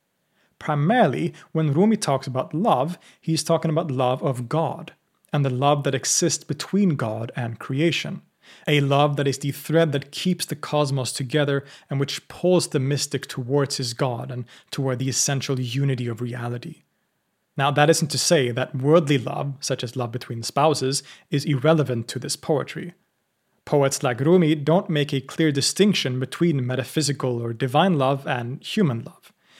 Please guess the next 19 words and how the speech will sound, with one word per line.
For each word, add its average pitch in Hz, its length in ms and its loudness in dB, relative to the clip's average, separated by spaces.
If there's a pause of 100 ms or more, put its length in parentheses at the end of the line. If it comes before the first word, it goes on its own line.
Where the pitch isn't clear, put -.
(260)
It's 147 300 0
all 165 260 8
the 135 140 0
same 110 400 -2
love. - 360 -4 (640)
Human 175 440 4
love 123 220 -2
becomes 139 360 -4
like 131 140 -4
a 131 80 -2
manifestation 143 1000 0
or 143 100 -4
expression 139 760 0
of 139 120 -4
the 139 100 0
more 131 160 -2
universal 139 680 0
divine 139 540 0
love 123 280 -4